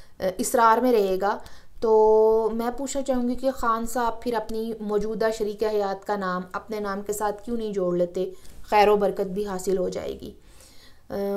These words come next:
बा-, और अगर इन्होंने, अम, यही रविश इख्तियार किए रखी,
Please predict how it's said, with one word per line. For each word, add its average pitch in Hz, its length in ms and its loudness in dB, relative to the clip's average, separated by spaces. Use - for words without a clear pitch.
बा-, 208 600 -2
और 269 160 8
अगर 285 380 4
इन्होंने, 277 640 2
अम, 214 720 -4
यही 294 360 4
रविश 226 280 4
इख्तियार 202 380 0
किए 214 240 2
रखी, 226 340 -2